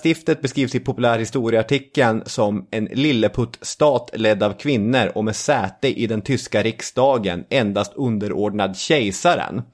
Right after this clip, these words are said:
Alltså på ett högt berg i Preussen stod en kyrka. Bredvid kyrkan fanns ett renässansslott. Dit skulle Aurora, för om man kunde fixa en post åt henne där så fick hon, skulle hon få underhåll.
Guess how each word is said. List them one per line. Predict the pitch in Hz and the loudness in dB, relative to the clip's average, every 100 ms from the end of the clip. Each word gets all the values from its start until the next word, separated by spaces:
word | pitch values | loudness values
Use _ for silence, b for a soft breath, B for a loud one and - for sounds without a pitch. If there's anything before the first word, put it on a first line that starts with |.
| b b | b b
Alltså | 139 | -4
på | 165 | -4
ett | 143 | 2
högt | 180 185 - | 0 0 0
berg | 139 143 147 | 2 2 0
i | 127 | -2
Preussen | 131 135 135 135 | 4 4 4 0
stod | 117 131 117 | -2 -2 -2
en | |
kyrka. | 110 160 117 - 170 160 | 0 0 0 0 0 0
Bredvid | 139 135 131 | 0 0 2
kyrkan | 147 113 139 123 | 2 2 2 2
fanns | 131 120 | 2 -2
ett | 117 | -2
renässansslott. | 120 120 123 123 98 - - 123 120 _ - B B B | -2 0 2 0 -2 -6 0 2 2 _ -20 B B B
Dit | 120 139 135 | 2 2 0
skulle | - 123 107 | -2 2 2
Aurora, | 110 117 113 98 101 98 - _ - | 4 2 4 4 4 0 -4 _ -2
för | 143 | 2
om | |
man | 139 | 2
kunde | 147 135 | 2 0
fixa | 135 135 | 0 2
en | 120 120 | 0 2
post | 170 175 - - | 0 0 -2 -4
åt | 110 | -2
henne | 123 117 117 | 0 2 2
där | 110 98 101 | 2 2 0
så | - | -4
fick | 101 110 - | -4 -6 -4
hon, | 101 73 | -4 -4
skulle | - 104 | -4 -4
hon | |
få | 95 - 143 | -2 0 2
underhåll. | 120 107 107 170 196 196 | 2 2 4 4 4 2